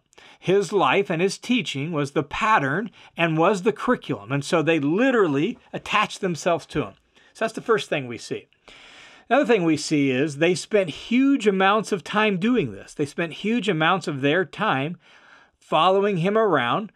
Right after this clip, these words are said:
listening to him teach, watching what he did, seeing how he interacted with people, seeing how he talked to people, um, with the assumption, this is important,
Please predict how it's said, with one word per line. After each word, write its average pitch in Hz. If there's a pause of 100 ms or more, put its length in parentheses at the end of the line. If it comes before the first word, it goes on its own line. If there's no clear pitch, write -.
(200)
listening 202
to 233
him 208
teach, - (240)
watching 185
what 202
he 190
did, 131 (200)
seeing 196
how 196
he 226
interacted 170
with 135
people, 147 (220)
seeing 190
how 208
he 240
talked 190 (120)
to 156
people, 143 (460)
um, 143 (240)
with 233
the 220
assumption, 208 (800)
this 165
is 196
important, 175